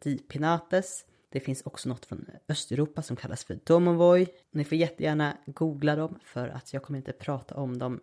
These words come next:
mer än att nämna att de finns. Och det finns Silkis i Skottland som är ett sorts kvinnligt husväsen. Och de är ju en sorts oknytt.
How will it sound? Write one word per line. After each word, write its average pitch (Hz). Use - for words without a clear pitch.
mer 131
än 127
att -
nämna 127
att -
de 131
finns. -
Och 147
det 139
finns 131
Silkis 170
i -
Skottland -
som -
är 104
ett -
sorts -
kvinnligt 147
husväsen. -
Och 170
de 202
är 147
ju 131
en 131
sorts -
oknytt. -